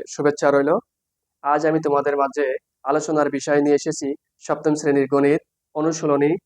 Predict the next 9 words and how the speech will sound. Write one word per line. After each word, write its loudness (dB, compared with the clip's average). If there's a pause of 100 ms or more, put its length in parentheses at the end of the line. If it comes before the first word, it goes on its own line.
(920)
দুই 2 (100)
পয়েন্ট 4 (320)
দুই। 2 (220)
খেয়াল 2
করো, 6 (200)
সপ্তম 0 (100)
শ্রেণীর -2 (100)
গণিত 0 (300)
অনুশীলনী 0